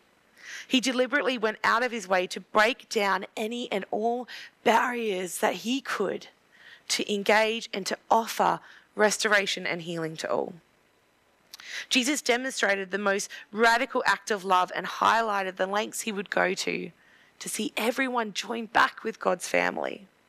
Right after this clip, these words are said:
Jesus' ministry and life, we see him breaking down barriers and building bridges by showing incredible love, by answering the questions people are asking, by meeting their felt needs,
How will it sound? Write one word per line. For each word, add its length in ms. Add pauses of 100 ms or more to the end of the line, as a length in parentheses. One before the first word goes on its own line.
(920)
Jesus' 380
ministry 480
and 100
life, 300
we 80
see 240
him 80
breaking 480
down 300
barriers 560
and 120
building 300
bridges 460 (340)
by 100
showing 360
incredible 680
love, 440 (1300)
by 140 (100)
answering 520
the 60
questions 540
people 420
are 160
asking, 540 (720)
by 160
meeting 540
their 140
felt 280
needs, 580